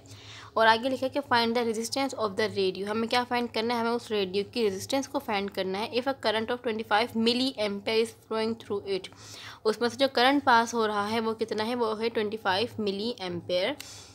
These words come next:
अच्छा, हमें क्या फाइंड करना है? जो एक, अ, रेडियो है उसमें से जो पोटेंशियल डिफरेंस है उसके अंदर, वो हमारे पास है नाइन वोल्ट, वो हमें गिवन है। जो करंट उसमें से गुजर रहा है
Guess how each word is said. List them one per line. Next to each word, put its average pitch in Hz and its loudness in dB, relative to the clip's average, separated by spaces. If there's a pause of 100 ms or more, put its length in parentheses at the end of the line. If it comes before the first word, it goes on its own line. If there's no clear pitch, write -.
(360)
अच्छा, 208 -2
हमें 226 0
क्या 277 6
फाइंड 269 2
करना 254 2
है? 269 2
जो 269 0
एक, 226 0
अ, 220 4
रेडियो 226 2
है 254 2
उसमें 226 0
से 240 -4
जो 247 2
पोटेंशियल 226 -2
डिफरेंस 285 -2 (120)
है 202 -2
उसके 208 -6
अंदर, 220 0
वो 220 -2
हमारे 208 -2
पास 185 -6
है 214 -4
नाइन 175 -2
वोल्ट, 233 0
वो 190 -2
हमें 240 -4
गिवन 247 -2
है। 247 -4 (460)
जो 220 2
करंट 240 2
उसमें 262 -4
से 247 -2
गुजर 226 -2
रहा 233 2
है 233 -2